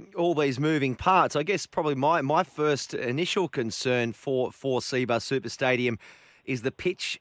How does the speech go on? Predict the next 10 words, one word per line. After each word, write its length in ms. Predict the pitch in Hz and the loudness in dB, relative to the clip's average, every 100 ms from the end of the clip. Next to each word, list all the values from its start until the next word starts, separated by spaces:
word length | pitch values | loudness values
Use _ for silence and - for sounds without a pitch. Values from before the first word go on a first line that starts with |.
| - | -6
itself. 680 | 127 - - - 185 151 120 | -6 -4 -6 0 2 2 0
So 200 | - 156 | -2 0
if 200 | 151 151 | 0 -2
you 60 | 160 | -2
include 480 | 143 - 208 196 | -4 -2 0 2
Origin 500 | 143 160 180 151 120 | 4 2 0 -2 -2
on, 200 | 120 120 | 0 0
on 220 | 120 123 120 | 0 -2 0
Wednesday, 640 | 127 117 - 139 180 175 | -2 -4 0 2 2 0
um, 300 | 147 139 | 2 2